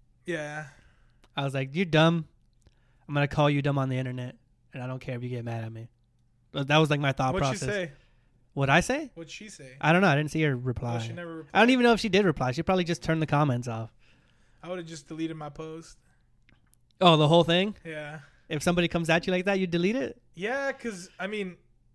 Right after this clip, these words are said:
Speaker 1: unless I can meet the person
Speaker 2: You can just delete
Speaker 1: face to face.
Speaker 2: You can just delete their comment.
Speaker 1: Yeah, you can,
Speaker 2: It's
Speaker 1: but
Speaker 2: your
Speaker 1: I mean
Speaker 2: post. <laughs>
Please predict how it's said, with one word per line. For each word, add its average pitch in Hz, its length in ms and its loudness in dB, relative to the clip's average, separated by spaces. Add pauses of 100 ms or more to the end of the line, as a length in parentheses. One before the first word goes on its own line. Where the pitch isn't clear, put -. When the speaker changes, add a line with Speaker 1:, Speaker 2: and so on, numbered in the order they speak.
(320)
Speaker 1:
unless 190 340 -6
I 208 80 -4
can 180 160 -8
meet 185 160 -10
the - 80 -16
person 156 680 -14 (180)
Speaker 2:
You 175 100 -6
can 175 40 -2
just 165 160 0
delete 143 160 -2
Speaker 1:
face 175 120 -4
to 185 100 -6
face. - 540 -10
Speaker 2:
You 165 80 -14
can 185 80 -8
just 185 140 -6
delete 180 240 -8
their 180 100 -4
comment. 190 460 -8 (460)
Speaker 1:
Yeah, 240 180 -2
you 247 160 -8
can, 233 320 -10
Speaker 2:
It's 190 120 -8
Speaker 1:
but 185 60 -2
Speaker 2:
your 185 80 2
Speaker 1:
I - 40 -2
mean - 40 0
Speaker 2:
post. 180 400 0 (240)
<laughs> 202 160 0